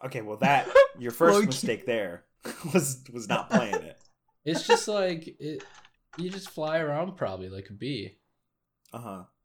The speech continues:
Speaker 3: I'm gonna
Speaker 1: Fall
Speaker 3: pull
Speaker 1: in
Speaker 3: up,
Speaker 1: love with random humans, you
Speaker 3: I'm gonna
Speaker 1: know?
Speaker 3: pull up a
Speaker 2: Yeah.
Speaker 3: video and watch it.
Speaker 1: Okay.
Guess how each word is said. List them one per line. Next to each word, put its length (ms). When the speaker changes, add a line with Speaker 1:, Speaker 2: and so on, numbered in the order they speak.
Speaker 3:
I'm 100
gonna 120
Speaker 1:
Fall 160
Speaker 3:
pull 120
Speaker 1:
in 60
Speaker 3:
up, 100
Speaker 1:
love 80
with 160
random 300
humans, 520
you 80
Speaker 3:
I'm 80
gonna 80
Speaker 1:
know? 60
Speaker 3:
pull 200
up 80
a 20
Speaker 2:
Yeah. 260
Speaker 3:
video 220
and 120
watch 300
it. 240
Speaker 1:
Okay. 240